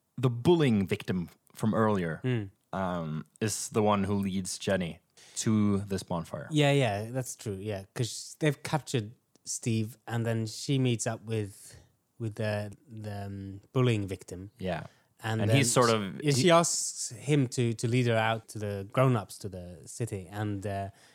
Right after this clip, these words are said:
Speaker 2: he does the exact opposite and leads her to the, um,
Speaker 1: Again, I find it quite hard to believe that she doesn't just immediately get his phone and dial emergency services.
Speaker 2: Yeah.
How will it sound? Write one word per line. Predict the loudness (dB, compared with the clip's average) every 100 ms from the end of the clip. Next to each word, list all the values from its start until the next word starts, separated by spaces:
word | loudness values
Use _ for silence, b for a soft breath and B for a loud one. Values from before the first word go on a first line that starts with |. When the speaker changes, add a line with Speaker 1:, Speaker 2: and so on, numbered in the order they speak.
| b b
Speaker 2:
he | -2
does | 0 0
the | -2
exact | -4 -4 -4 -4 -6
opposite | -6 -6 -8
and | -8
leads | -6 -4
her | -4 -8
to | -6
the, | -8 -6 -8 -10
um, | -12 -14 -14 -18 _ _ _ -2
Speaker 1:
Again, | 4 6 6
I | 4
find | 4 4 4
it | 2 0
quite | 0 2
hard | 2 2
to | 2
believe | 2 2 0
that | 0
she | -2
doesn't | -2 0 0 -2
just | -2 -2
immediately | 0 2 2 2 -2
get | 0 0
his | -2 -2
phone | 0 0 0
and | -4 -2
dial | 2 2 2 0
emergency | -2 -2 -6 -10
services. | -4 -2 -2 -4 -10 -12 -10
Speaker 2:
Yeah. | -10